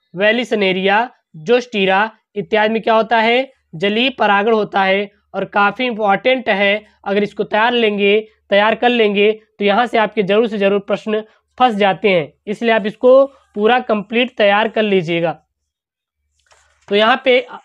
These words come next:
आपका अगला प्रश्न है, प्रश्न क्या है, यहाँ पे प्रश्न है कि गूदेदार फल के दो लक्षण लिखो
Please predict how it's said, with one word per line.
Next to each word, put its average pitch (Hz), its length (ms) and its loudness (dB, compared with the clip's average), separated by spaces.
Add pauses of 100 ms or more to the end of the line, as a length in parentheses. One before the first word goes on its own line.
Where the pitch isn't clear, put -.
(240)
आपका 233 300 0
अगला 220 240 2
प्रश्न 220 300 -6
है, 208 140 0
प्रश्न 220 340 -6
क्या 226 180 0
है, 233 260 0 (340)
यहाँ 196 180 -2
पे 214 120 -6
प्रश्न 240 340 -4
है 196 200 0 (840)
कि 240 140 -2
गूदेदार 220 720 0 (600)
फल 247 160 0
के 254 160 0
दो 254 120 2
लक्षण 240 340 0
लिखो 220 380 -2